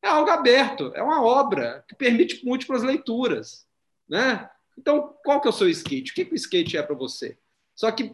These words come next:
a gente que tá inserido no universo do skate sabe muito bem como que esses sentidos, e-, e-, e-, eles, eles entram em tensionamento.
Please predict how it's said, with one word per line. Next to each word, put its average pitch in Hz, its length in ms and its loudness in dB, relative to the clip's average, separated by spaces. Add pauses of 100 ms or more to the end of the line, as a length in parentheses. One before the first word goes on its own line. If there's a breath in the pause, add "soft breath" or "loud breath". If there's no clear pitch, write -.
a 196 160 2
gente 202 300 0
que - 80 -8
tá 190 180 -2
inserido 151 500 -4
no 156 60 -6
universo 143 340 -4
do 170 60 -8
skate 180 360 -2
sabe 269 240 -6
muito 269 220 -8
bem 180 200 -2
como 240 180 -10
que 294 80 -8
esses - 160 -10
sentidos, 202 640 -10
e-, 208 160 -6
e-, - 200 -4
e-, - 420 -4
eles, 185 420 -8 (280)
eles 180 360 -4
entram 226 400 -2
em 240 240 -6
tensionamento. 233 800 -4